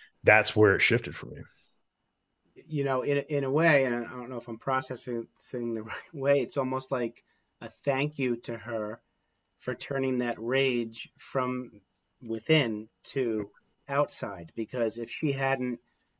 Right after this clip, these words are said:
Speaker 2: texted you, "The cops are coming," what would you have done?
Speaker 1: Eh, being that cop, I,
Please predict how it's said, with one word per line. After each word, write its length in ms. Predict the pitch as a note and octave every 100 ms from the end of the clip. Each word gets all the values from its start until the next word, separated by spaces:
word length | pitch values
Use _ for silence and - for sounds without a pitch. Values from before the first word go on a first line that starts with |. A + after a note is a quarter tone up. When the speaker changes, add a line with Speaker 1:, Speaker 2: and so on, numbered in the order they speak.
| _ -
Speaker 2:
texted 460 | D3+ C#3+ - B2+
you, 360 | G#2 F#2+ F2+ F2 _ _ -
"The 60 | A2
cops 360 | C3 A#2+ -
are 60 | G#2+
coming," 440 | - C#3 G#2+ G2+
what 200 | G#2+ A2+
would 120 | B2+
you 140 | A2+ A2
have 120 | G2+
done? 180 | G2+ F2 _ _ _ _ _ -
Speaker 1:
Eh, 160 | A2 - - _ _ - - A2 G#2
being 380 | G2 B2 B2 A#2+
that 220 | A2 G2+
cop, 400 | - B2+ B2+ F#2 -
I, 280 | G#2 G2+